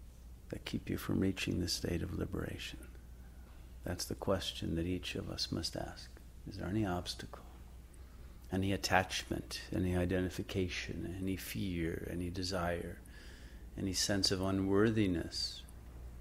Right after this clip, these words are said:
or lack, any fantasy, any delusion,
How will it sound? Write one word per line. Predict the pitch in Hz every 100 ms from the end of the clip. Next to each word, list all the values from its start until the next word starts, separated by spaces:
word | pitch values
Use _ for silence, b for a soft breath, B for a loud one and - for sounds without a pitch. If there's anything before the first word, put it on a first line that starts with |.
| - - - -
or | - -
lack, | 82 101 95 - - - - B B B B B B B B - 110
any | 117 147 160 160 - - - - - - - - -
fantasy, | - 120 151 139 113 - 87 - -
any | 113 135 139 139 143 127 127 127
delusion, | 113 117 135 127 95 90 87